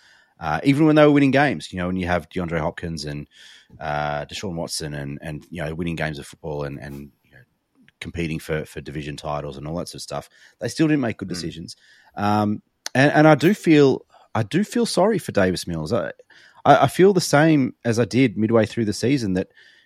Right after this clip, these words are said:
Speaker 1: he, he kinda showed enough when, when given the opportunity to, to play football. He kinda showed enough that he can play, you know,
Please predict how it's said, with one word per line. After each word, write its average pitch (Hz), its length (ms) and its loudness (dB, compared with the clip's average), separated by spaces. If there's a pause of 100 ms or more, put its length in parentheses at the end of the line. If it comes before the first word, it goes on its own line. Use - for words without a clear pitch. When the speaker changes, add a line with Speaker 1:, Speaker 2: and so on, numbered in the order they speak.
(140)
Speaker 1:
he, 107 260 -6
he 117 100 -4
kinda 165 380 0 (100)
showed 147 360 2
enough 123 560 -2
when, 113 400 0
when 117 180 2
given 156 280 0
the 135 80 2
opportunity 107 480 -2
to, - 60 -14 (120)
to - 180 -18
play 127 220 2
football. 78 500 -8 (300)
He 110 80 -8
kinda 160 240 0
showed 131 240 0
enough 110 260 -2
that - 100 -8
he 117 140 -4
can 127 180 -4
play, 104 460 -2 (340)
you 80 100 -10
know, - 60 -6